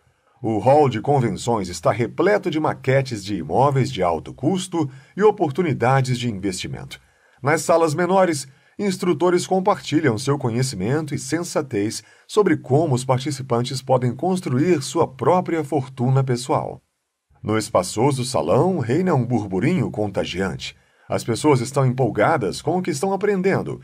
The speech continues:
e como isso poderá modificar sua vida financeira. Estou parado no Salão Verde, local em que os principais palestrantes esperam antes de se apresentar. Por isso, não vejo a chegada da limusine.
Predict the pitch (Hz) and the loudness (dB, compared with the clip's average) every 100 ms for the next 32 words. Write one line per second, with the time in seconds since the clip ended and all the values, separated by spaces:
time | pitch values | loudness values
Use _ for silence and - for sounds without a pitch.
0 | - _ 240 - 202 226 156 151 180 185 | -20 _ -10 0 4 4 4 2 0 -2
1 | 151 180 120 120 135 110 175 185 185 139 | 0 2 4 4 4 2 0 0 -4 0
2 | 117 131 117 - - 139 92 110 139 127 | 2 4 2 -4 -4 -4 -2 -2 0 0
3 | 135 143 92 - 67 60 - _ _ _ | 0 -2 -2 -6 -10 -10 -16 _ _ _
4 | 123 117 151 147 135 139 120 139 120 107 | -8 0 4 4 6 4 4 4 0 -4
5 | 98 113 123 113 90 127 165 127 123 127 | 2 2 4 0 -2 2 2 2 0 -2
6 | - - - 135 135 151 156 135 135 127 | -4 -14 2 4 6 6 6 4 2 0
7 | 123 120 160 131 - 160 196 185 180 160 | 0 0 -2 -2 -2 0 2 2 2 2
8 | - - 131 190 185 87 135 131 156 196 | 0 0 0 0 -2 -4 -6 -4 0 0
9 | 190 135 180 196 139 131 - 139 127 120 | 0 0 0 -2 -6 -6 -2 -2 0 -2
10 | 156 175 85 65 - - _ _ 302 185 | -2 -4 -6 -8 -12 -20 _ _ -2 0
11 | 175 190 170 - _ 202 214 131 127 151 | 0 0 -2 -4 _ -2 0 0 2 2
12 | 107 104 143 120 104 123 98 90 90 113 | 0 -2 -2 0 2 2 0 -6 -4 -4
13 | 127 - 67 65 | -4 -6 -12 -14